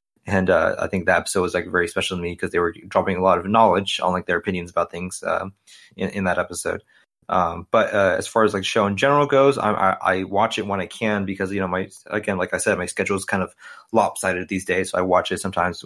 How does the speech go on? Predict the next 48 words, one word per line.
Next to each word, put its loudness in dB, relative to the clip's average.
live, 4
I -8
watch 0
it -8
sometimes -10
later -4
in -8
the -6
day. 0
Um, 2
but, 4
uh, 4
I, 4
uh, 0
am -6
enjoying 0
it 0
a 2
lot 6
because -4
it's, -10
it's -6
exactly -4
what -8
Christian -10
wanted -2
it -10
to -20
be, -2
I -6
think. -8
And, -6
like, -6
they -8
have 2
a -6
good 0
platform 2
and -6
a -4
good -2
fan 0
base -2
now, -4
which -4
is -8
you 2
guys 0